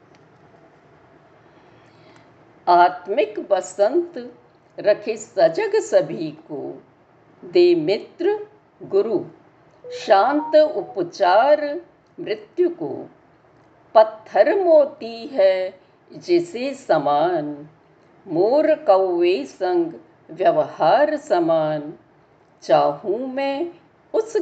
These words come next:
करुणा मूर्ति को। प्रेम साकार के प्रति ही नहीं, निराकार सब में है तो सबके प्रति हो गया। आकार गिरे पर बुद्धि रही,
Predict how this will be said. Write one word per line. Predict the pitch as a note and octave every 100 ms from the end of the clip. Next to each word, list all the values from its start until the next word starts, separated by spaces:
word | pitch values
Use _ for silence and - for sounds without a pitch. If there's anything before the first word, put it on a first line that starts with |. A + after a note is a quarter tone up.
| -
करुणा | G3 E3+ D#3 E3+ C4+
मूर्ति | B3+ F3+ D#3 - - C3+ - -
को। | A#2 G#2+ - _ _ _ _ _ _ _ _ _ _ _ _ _ _ _ _ _ _ _
प्रेम | - E3 F#3
साकार | - G3 D#3 E3 E3 G3
के | C4
प्रति | B3+ A#3 A#3 B3+
ही | B3+ B3+
नहीं, | B3 C#4+ C4 - _ _
निराकार | D#3+ C#3+ D#3 G3+ - C4 F#3+ - _ _ _ -
सब | - - A3
में | B3 C#4+
है | A3+ - - _ _ _ _
तो | G#3
सबके | - - - E4+
प्रति | E4+ D4 -
हो | C4+ C4
गया। | A#3 A3 G#3+ G#3+ - _ _ _ _ _ _ _ _ _ _ _ _ _ _ _ D#3+
आकार | E3 E3+ - D#3 D#3+ G3+ B3+
गिरे | C4 A3 A3+ G3+ F3+ G#3 A#3+ - _ _ _
पर | A3 B3+
बुद्धि | G#3+ D#3+ D3 D3+ E4+ F#4+
रही, | F4 G3 A3+ - -